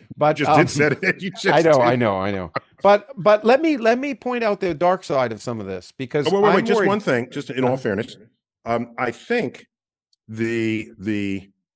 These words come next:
Speaker 1: the, the open season, as you, the phrase you used,
Speaker 2: Well, you use it.
Speaker 1: is uh, y-, oh, I,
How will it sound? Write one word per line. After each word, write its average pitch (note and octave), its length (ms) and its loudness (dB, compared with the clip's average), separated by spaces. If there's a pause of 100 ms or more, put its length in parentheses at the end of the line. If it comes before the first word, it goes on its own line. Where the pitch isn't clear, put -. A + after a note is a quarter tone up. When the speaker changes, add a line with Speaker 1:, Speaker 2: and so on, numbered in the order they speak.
(260)
Speaker 1:
the, G#2+ 180 -14
the A2 260 -6
open C#3 240 2
season, G#2+ 400 -6
as F2 260 -8
you, E2 280 -8 (380)
the F2+ 80 -12
phrase F#2 300 -6
you F2+ 80 -10
used, D#2 340 -14 (560)
Speaker 2:
Well, B2 100 -2
you A#2+ 40 4
use A#2 400 4
it. A#2 80 0
Speaker 1:
is - 280 -12 (500)
uh, C3 160 0
y-, D3 60 -10 (100)
oh, D#3+ 80 6
I, C3 80 6